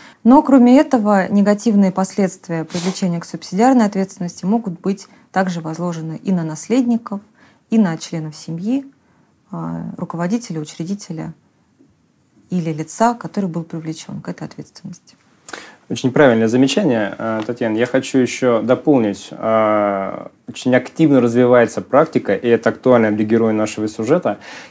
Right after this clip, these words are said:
Speaker 2: когда человек, который не принимал каких-то решений, а мы слышим, например, из, э,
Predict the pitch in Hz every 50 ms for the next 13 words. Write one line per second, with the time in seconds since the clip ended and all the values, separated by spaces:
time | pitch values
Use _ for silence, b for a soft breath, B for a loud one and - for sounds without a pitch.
0 | B - 117 110 107 117 120 113 117 - 123 131 131 127 110 - - 127 120 -
1 | 123 120 117 113 113 127 147 147 - - 117 117 120 120 117 113 110 104 - 113
2 | 107 - 113 - - 117 110 110 - - 175 160 127 107 - - 131 135 127 120
3 | - 117 110 - - 110 107 110 110 117 113 113 110 104 110 110 104 101 110 113
4 | 110 110